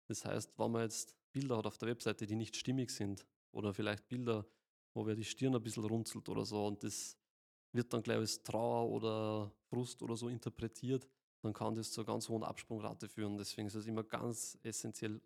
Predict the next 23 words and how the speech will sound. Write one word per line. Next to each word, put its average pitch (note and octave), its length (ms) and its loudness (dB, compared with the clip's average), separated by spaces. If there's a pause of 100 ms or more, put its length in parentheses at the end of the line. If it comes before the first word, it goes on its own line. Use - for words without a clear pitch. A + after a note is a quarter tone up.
wichtig, A#2 540 -6 (380)
dass G#2+ 180 0
man G#2 320 0 (200)
sich - 220 -10
auch G#2 200 -2
auf A2+ 120 -2
die A2+ 140 -6
Bilder A#2+ 480 -2 (140)
konzentriert, A#2 580 -2
auf A2 140 -8
die A2+ 100 -6
Bildsprache, A2 680 -4
die A#2 100 -8
Emotionen A2 440 -4
in B2+ 160 -2
den A#2+ 140 0
Bildern A#2+ 460 -2 (640)
und G#2+ 500 -2
das A2 140 -6
Ganze - 380 0
nimmt, B2+ 460 0
um G#2+ 340 -6
quasi G#2+ 580 -2